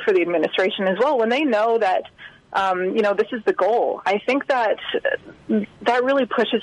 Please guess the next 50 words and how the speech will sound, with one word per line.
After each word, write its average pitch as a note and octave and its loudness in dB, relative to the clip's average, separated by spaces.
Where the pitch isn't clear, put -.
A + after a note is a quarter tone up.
people G3 2
to, G3 0
or B3+ 2
drives C#4 -2
people G#3+ 0
to G3+ -4
do F3+ 2
better E3 0
by F#3+ 2
doing E3+ 0
that. - -2
Um, F#3 0
so B3+ 4
I B3 2
think D4 0
there's C4+ 2
a - 2
number A#3 2
of G#3+ -2
different G#3 0
levers G3+ 0
we G3+ 2
can F#3 0
pull, G#3 2
um, F#3+ 0
and A#3 2
in A#3 2
communicating A#3+ 0
with, F#3+ 2
with G3+ 2
the G#3 0
Ministry F#3 2
of F3 2
Education, F3+ 2
um, F3 0
I, - 0
there's G#3+ 0
a G#3 -4
lot F#3+ 2
of F#3 0
advocacy F3+ 0
that E3+ 0
needs F3 -4
to F#3+ 0
happen F3 -2
there E3 0
as E3+ 0
well, E3 2
and E3 -2
making E3+ -2